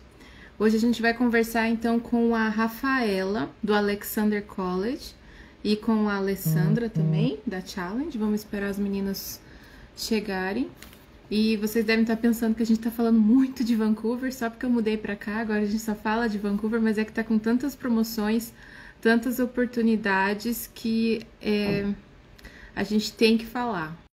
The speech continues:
Speaker 1: Porque a gente só tá focando num destino. De uma cidade, na verdade, de, de, do Canadá.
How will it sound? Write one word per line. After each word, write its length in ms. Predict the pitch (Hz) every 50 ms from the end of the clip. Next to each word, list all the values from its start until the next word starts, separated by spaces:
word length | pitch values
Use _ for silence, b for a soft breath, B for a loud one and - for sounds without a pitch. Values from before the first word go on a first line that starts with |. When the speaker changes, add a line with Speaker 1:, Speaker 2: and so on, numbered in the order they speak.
| _ -
Speaker 1:
Porque 100 | - 226
a 20 | 208 214
gente 60 | 208
só 100 | - 220
tá 140 | 220 220 214
focando 440 | - 226 220 - - 214 214 214
num 140 | 214 214 214
destino. 560 | 214 226 214 - - - 190 175 170 170 170 175 _ _ _ _ _ _ _ _ _ _ _ _ _ _ _ -
De 360 | - 202 190 - - - 220
uma 160 | 208 208 208
cidade, 500 | 202 - 233 - 196 180 170 170 - 175
na 60 | 170 165
verdade, 400 | 175 175 170 165 160 - 170 175
de, 260 | - 180 180 175 - - _ _
de, 160 | - - 330
do 140 | - - 180
Canadá. 420 | - - - 185 190 190 - -